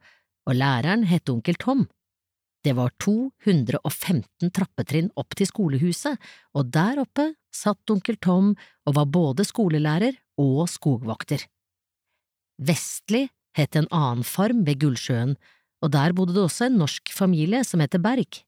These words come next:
Berit ble bestevenninne med Ginny Berg, og det var bra at de var to, for guttene på skolen, Bob og Jimmy, var fæle til å erte. Trekløveret dumpet opp i det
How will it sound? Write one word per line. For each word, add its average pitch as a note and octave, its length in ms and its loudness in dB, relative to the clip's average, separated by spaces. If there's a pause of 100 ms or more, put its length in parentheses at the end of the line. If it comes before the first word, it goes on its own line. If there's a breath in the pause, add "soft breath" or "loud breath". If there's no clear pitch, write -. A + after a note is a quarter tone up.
(760)
Berit D3+ 440 2
ble B2 160 0
bestevenninne C3 720 0
med D3+ 200 2
Ginny C3+ 340 2
Berg, E3+ 360 0 (540 loud breath)
og D#3 120 2
det D3+ 120 4
var E3 120 2
bra D3+ 240 0 (200)
at A3+ 120 -4
de A#3+ 100 2
var B3+ 180 -2
to, F#3 320 -2 (200)
for D3 160 -2
guttene - 400 -2
på D3+ 120 -4
skolen, G3 400 0 (320 soft breath)
Bob E3 300 0 (140)
og D3 120 0
Jimmy, C#3+ 340 2 (380)
var C3 140 -2
fæle D3+ 580 0
til B2 160 0
å A#2+ 80 -2
erte. - 300 -8 (1080)
Trekløveret D3 840 0
dumpet D#3+ 500 0
opp D3 160 -2
i C3 80 0
det D#3+ 80 -2